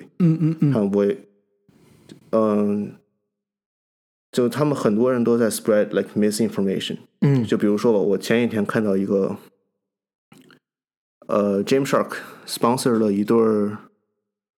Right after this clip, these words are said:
Speaker 2: 女的同-，女的双胞胎，
Speaker 1: 嗯。
Speaker 2: 叫 Kendra 还有什么东西的。
Speaker 1: 嗯，然后呢？
Speaker 2: 我看到他们两个说，你每天必须得达到一定量的脂肪，才能够合理的增肌。
Speaker 1: 这是 fake
Speaker 2: 然后一-，
Speaker 1: news 吗？
Speaker 2: 啊？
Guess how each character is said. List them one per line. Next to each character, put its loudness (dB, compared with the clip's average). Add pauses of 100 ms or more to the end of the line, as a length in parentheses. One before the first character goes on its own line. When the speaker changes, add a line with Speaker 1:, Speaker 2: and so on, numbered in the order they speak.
(220)
Speaker 2:
女 2
的 2
同-， -8
女 2
的 0
双 0
胞 0
胎， -2 (120)
Speaker 1:
嗯。 2
Speaker 2:
叫 0 (480)
Kendra -2
还 -6
有 -2
什 -8
么 -4
东 -8
西 -6
的。 -10 (120)
Speaker 1:
嗯， 2 (140)
然 0
后 4
呢？ 0
Speaker 2:
我 0
看 2
到 0
他 -2
们 0
两 -2
个 -6
说， -2 (480)
你 2
每 0
天 -2
必 0
须 -2
得 0
达 -2
到 2
一 0
定 -2
量 0
的 -2
脂 -2
肪， -4 (380)
才 -4
能 0
够 0
合 -2
理 0
的 -8
增 -2
肌。 -6 (120)
Speaker 1:
这 2
是 -2
fake 4
Speaker 2:
然 6
后 4
一-， -2
Speaker 1:
news -2
吗？ -6 (140)
Speaker 2:
啊？ 0